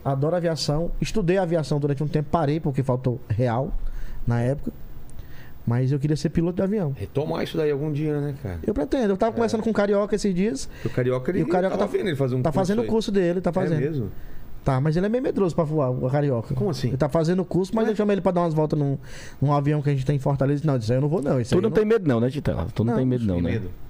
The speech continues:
Speaker 1: Tenho não.
Speaker 2: O que é que acontecer, vai acontecer, né?
Speaker 1: É, um respondido do piloto, né? A gente vai junto de, de
Speaker 3: <laughs> Morre todo mundo.
Speaker 1: É.
Speaker 3: Não, é,
Speaker 2: Exato, exato.
Speaker 3: é, aí ele, ele saiu correndo atrás do Tom Cavalcante. Ele saiu correndo,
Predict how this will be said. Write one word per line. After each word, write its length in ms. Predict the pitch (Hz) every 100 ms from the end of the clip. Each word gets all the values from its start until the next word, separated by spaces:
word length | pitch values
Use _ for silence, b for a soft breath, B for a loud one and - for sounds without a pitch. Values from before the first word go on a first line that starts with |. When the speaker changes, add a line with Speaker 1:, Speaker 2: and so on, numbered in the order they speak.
| -
Speaker 1:
Tenho 140 | -
não. 220 | 262 214
Speaker 2:
O 360 | 254 - - -
que 60 | -
é 60 |
que 80 | -
acontecer, 280 | 139 131 139
vai 140 | 131
acontecer, 400 | 123 107 - 107 98
né? 80 | 101
Speaker 1:
É, 300 | - - - - - 262
um 100 | 220
respondido 360 | 269 330 302
do 80 | 285
piloto, 380 | 320 349 202 180
né? 60 | 208
A 20 |
gente 100 | 220
vai 160 | 240 220
junto 140 | 226
de, 120 | 240
de 260 | 240 254 202
Speaker 3:
<laughs> 1120 | - - - - - - 855 - - - - -
Morre 240 | 151 143
todo 280 | 147 170 180
mundo. 220 | 135 117
Speaker 1:
É. 200 | 110 -
Speaker 3:
Não, 100 | 226
é, 40 | 254 214
Speaker 2:
Exato, 160 | 208 190
exato. 40 |
Speaker 3:
é, 60 | -
aí 240 | 160 170 220
ele, 300 | 220 208 175
ele 140 | 175
saiu 260 | 160 170 180
correndo 300 | 208 208 175
atrás 200 | 170 175
do 60 | 160
Tom 140 | 160
Cavalcante. 520 | 151 156 131 113 113
Ele 80 | 107
saiu 200 | 117 117
correndo, 500 | 131 110 107 107